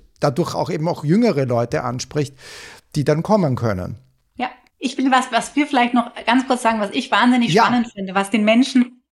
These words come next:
Speaker 2: was für, ähm, was man sich bewusst werden muss. Essen ist nicht nur Nahrungsaufnahme. Essen gehen ist das, was ich sage, das kann eine so schöne Gemeinschaft sein. Das ist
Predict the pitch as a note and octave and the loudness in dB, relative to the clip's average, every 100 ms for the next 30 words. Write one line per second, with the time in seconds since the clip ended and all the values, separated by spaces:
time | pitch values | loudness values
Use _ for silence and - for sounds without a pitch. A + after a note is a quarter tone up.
0 | _ _ G3+ G3 - - A#3+ A#3 - - | _ _ -6 -6 -10 0 2 2 0 -2
1 | - G#3 G#3 C4 G#3+ G#3+ - G#3 G3+ G3 | 0 2 0 0 -2 -2 -6 -4 -4 -4
2 | G#3+ C4 C#4 G3+ G3 F#3 - A3+ A#3+ B3+ | -4 -2 -2 -2 -2 -4 -4 -4 -2 -2
3 | - A#3+ - A#3 A#3+ A#3+ A#3+ A3 G#3 A3+ | -2 -4 0 2 2 0 -2 0 0 0
4 | A3 - F3 E3+ F3 E3+ F3 F3 - - | -2 -2 -4 -4 -6 -6 -6 -10 -14 -8
5 | - A#3+ - B3+ A3+ G#3 B3 B3 G3 - | -2 -2 2 0 0 0 0 -2 -6 -4
6 | G#3 C#4 - G3+ G3+ G3 - F#3+ G#3 A3+ | -2 -2 -2 -4 -4 -12 -8 -4 -4 -4
7 | G3+ - A3 G3+ F#3+ F#3 - - - B3+ | -8 -8 -8 -6 -6 -8 -12 -10 -4 -2
8 | D#4 - - B3 B3+ A3 G#3 A#3 C#4 A#3 | -2 -4 0 2 2 0 -2 0 0 -2
9 | G#3+ - E3+ E3+ E3+ - G3 | -4 -6 -4 -4 -6 -10 -12